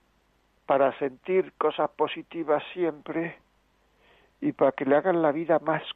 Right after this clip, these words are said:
cómoda. Porque ya no se trata incluso de,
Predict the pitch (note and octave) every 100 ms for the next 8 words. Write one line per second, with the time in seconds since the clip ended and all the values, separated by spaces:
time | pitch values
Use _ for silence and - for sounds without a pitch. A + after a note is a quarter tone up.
0 | - - F#3 C3+ A2 F2+ - _ - -
1 | _ C#3+ - C#3 G3+ G3 F3+ - C#3 -
2 | D3 D3+ D3+ C#3+ - D3+ E3 C#3+ C#3+